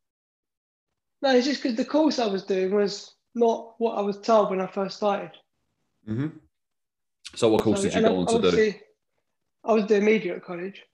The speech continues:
Speaker 2: Yeah.
Speaker 1: And it was, it was just wasn't really for me. And then obviously I've come, I, I left college, and
Speaker 2: Mm-hmm.
Speaker 1: obviously we had, we had the pandemic,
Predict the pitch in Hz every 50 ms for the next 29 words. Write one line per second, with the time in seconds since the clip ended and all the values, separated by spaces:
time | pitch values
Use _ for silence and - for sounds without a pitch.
0 | _ _ _ _ _ _ _ _ - 101 107 117 123 - - _ _ _ _ _
1 | _ _ _ _ _ _ _ _ _ _ _ _ _ _ _ _ _ 214 202 208
2 | 208 190 233 - 240 233 220 226 269 226 - 247 233 220 226 226 214 208 196 -
3 | 214 208 226 214 190 170 - - _ _ _ _ _ _ _ _ _ _ _ _
4 | _ _ _ _ _ _ _ _ _ _ _ _ _ _ _ _ _ _ _ _
5 | _ _ _ _ _ _ _ _ _ _ _ _ _ _ _ _ _ _ _ _
6 | _ _ _ _ _ _ _ _ _ _ _ _ _ 214 196 202 202 202 202 -
7 | 220 214 196 - - 233 226 214 202 - - - 214 202 180 196 - - 190 185
8 | 190 208 196 - - - 185 170 175 190 196 - - - - _ _ _ _ _
9 | _ _ _ _ _ _ _ _ _ _ 214 185 185 - 113 196 190 190 208 208
10 | 208 196 190 208 - 226 202 196 170 202 190 - 202 196 190 202 196 180 175 196
11 | -